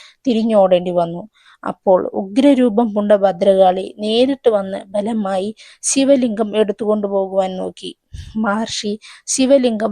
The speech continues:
വിട്ടുകൊടുക്കാതെ ഇറുക്കി പിടിച്ചു. ഈ വടംവലിയിൽ ജ്യോതിർലിംഗം രണ്ടായി പിളർന്നു. മഹർഷിയുടെ ഭക്തിയിൽ സംപ്രീതരായി മഹാവിഷ്ണുവും ബ്രഹ്മാവും ശിവപാർവതിമാരും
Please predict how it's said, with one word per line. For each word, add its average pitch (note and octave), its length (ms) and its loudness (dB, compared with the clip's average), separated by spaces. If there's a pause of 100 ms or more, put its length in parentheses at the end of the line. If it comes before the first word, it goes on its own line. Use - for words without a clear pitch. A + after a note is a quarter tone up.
(120)
വിട്ടുകൊടുക്കാതെ G#3 800 2 (140)
ഇറുക്കി A3 360 -4
പിടിച്ചു. F3+ 320 -10 (560)
ഈ C#4 40 4 (140)
വടംവലിയിൽ A3 680 2 (140)
ജ്യോതിർലിംഗം G3 680 2 (200)
രണ്ടായി G#3 560 -2
പിളർന്നു. F3+ 440 -4 (520)
മഹർഷിയുടെ B3 600 2
ഭക്തിയിൽ G3+ 460 -6 (460)
സംപ്രീതരായി A#3+ 840 2 (380)
മഹാവിഷ്ണുവും A3 800 -2
ബ്രഹ്മാവും G3 580 -2 (320)
ശിവപാർവതിമാരും G#3 1080 0